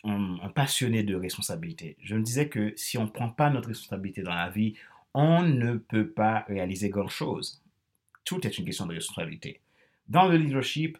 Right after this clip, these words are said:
c'est, tout est la responsabilité. Le leadership, c'est de l'influence. Chacun a de l'influence. Il y a une responsabilité derrière. Qu'est-ce que je fais avec mon influence ? Est-ce que je décide d'être conscient de mon influence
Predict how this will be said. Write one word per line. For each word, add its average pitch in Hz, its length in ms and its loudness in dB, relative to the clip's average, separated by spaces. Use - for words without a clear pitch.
c'est, - 220 -6
tout 147 280 0
est 107 200 -4
la 104 220 2
responsabilité. 98 800 -6
Le 113 120 -2
leadership, 165 360 2
c'est 139 100 0
de 135 60 -2
l'influence. 120 380 0
Chacun 113 260 -2
a - 20 -2
de 101 60 -4
l'influence. 123 640 -4
Il 117 80 0
y 143 40 4
a 151 60 6
une 117 120 2
responsabilité 92 560 -6
derrière. 85 380 -4
Qu'est-ce 175 200 2
que 196 80 0
je 175 120 0
fais 170 320 0
avec 113 240 -2
mon 92 120 -6
influence ? 98 440 -4
Est-ce 151 180 0
que 170 240 0
je 120 120 0
décide 165 400 2
d'être 151 200 0
conscient 175 600 0
de 101 80 -8
mon 104 200 0
influence 131 760 0